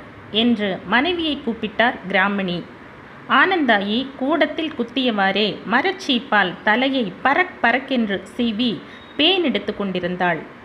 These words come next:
ஒரு முழத்துக்கு ஒரு ஜான் குறைவு அவள் கூந்தல். "இன்னா?"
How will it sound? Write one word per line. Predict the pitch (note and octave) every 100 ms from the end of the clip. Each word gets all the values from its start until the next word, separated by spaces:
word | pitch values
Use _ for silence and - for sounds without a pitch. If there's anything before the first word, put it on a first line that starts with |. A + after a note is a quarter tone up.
| - - F#3
ஒரு | C#4+ F#4+
முழத்துக்கு | C#4 A3+ B3+ B3+ G#3+ G3+ D4 -
ஒரு | A#3 D#4+
ஜான் | C4 D4+ D#4 D4+
குறைவு | G#3+ G#3 G3 B3 C4
அவள் | G3 G3 F#3+
கூந்தல். | - G#3+ A3 F3+ C#3+ - - - - - - - - -
"இன்னா?" | F3 A3 A#3+ G#3+